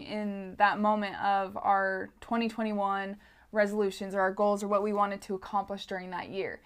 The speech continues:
And so we were trying to, um, come up with our whole, I mean, going through our whole goal system, right? That's in the thirty-day program, maybe if you,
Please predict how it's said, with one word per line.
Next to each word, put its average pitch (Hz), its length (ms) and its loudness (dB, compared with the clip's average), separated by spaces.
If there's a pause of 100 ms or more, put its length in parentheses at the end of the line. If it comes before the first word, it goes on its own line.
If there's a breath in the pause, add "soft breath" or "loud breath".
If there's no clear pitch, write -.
(240 soft breath)
And 208 120 -2
so 220 100 0
we 214 100 6
were 214 100 6
trying 240 320 2
to, 214 440 0
um, 196 520 0
come 233 260 0
up 226 160 2
with 220 240 -2
our 202 220 4
whole, 214 500 4 (220 loud breath)
I 220 40 -4
mean, 220 160 4
going 262 220 6
through 254 160 2
our 202 100 8
whole 247 240 4
goal 220 240 4
system, 190 400 -6
right? 180 160 -4
That's 202 160 -4
in 214 80 0
the 208 60 -2
thirty-day 208 420 2
program, 185 420 -2
maybe 185 240 -4
if 196 160 -6
you, 185 180 -6